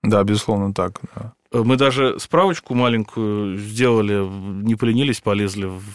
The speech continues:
Speaker 2: потом всего-то полезли в интернет, посмотрели. А, с одной стороны, а, в нашей церкви до шестнадцатого века было всего лишь, а, канонизировано шестьдесят восемь человек, а,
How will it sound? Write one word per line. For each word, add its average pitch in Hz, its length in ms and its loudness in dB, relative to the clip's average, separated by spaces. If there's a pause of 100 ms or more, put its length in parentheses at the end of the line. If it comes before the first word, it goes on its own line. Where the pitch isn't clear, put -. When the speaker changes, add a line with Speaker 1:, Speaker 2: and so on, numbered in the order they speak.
(220)
Speaker 2:
потом 240 240 -6
всего-то - 360 -2
полезли 101 320 -2
в 107 40 2
интернет, 113 340 0
посмотрели. 120 600 0 (480)
А, 117 340 4
с - 100 -2
одной 147 240 4
стороны, 123 680 0 (240)
а, 113 680 0
в 113 640 2
нашей 123 400 2
церкви 101 640 -2
до 110 380 2
шестнадцатого - 560 -2
века 107 280 0
было 104 240 0
всего 117 360 0
лишь, 110 240 0 (580)
а, 104 260 0
канонизировано 113 840 2
шестьдесят 110 460 -2
восемь 113 260 0
человек, 135 600 0 (500)
а, 110 560 2